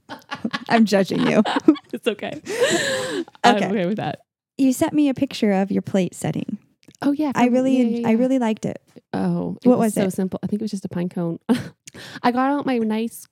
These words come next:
Speaker 2: so this is, the funny thing is, is that my kids don't understand 'cause I have two sets of dishes, right? Like, I don't know if everybody does this, but I have two sets of dishes, my nice dishes and my everyday dishes. And my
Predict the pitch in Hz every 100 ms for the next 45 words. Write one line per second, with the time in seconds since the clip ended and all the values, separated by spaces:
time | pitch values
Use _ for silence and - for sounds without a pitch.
0 | - 196 185 196 208 - - 208 226 247
1 | 190 165 156 170 170 160 165 165 170 170
2 | 170 151 165 - 151 170 - 185 - 214
3 | 220 185 165 - 190 208 - - 160 196
4 | - 170 - _ _ - 180 175 165 160
5 | 160 165 151 147 151 139 175 - _ 165
6 | 147 - - 170 160 175 - 165 180 -
7 | 151 143 143 151 - - 147 151 - -
8 | 147 - 156 156 160 156 160 185 180 -
9 | - - - - _ 190 175 180